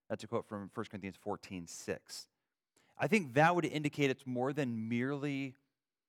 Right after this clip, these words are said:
uh, reciting a scriptural truth or, or giving God glory for something he has done. It seems to be more of a supernatural kind of prophetic type of ministry.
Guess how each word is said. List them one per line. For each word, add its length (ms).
uh, 100
reciting 600
a 40
scriptural 520
truth 560
or, 340
or 140
giving 440
God 340
glory 320
for 160
something 340
he 220
has 220
done. 400
It 120
seems 300
to 80
be 100
more 260
of 60
a 80
supernatural 1120
kind 180
of 140
prophetic 600
type 220
of 140
ministry. 560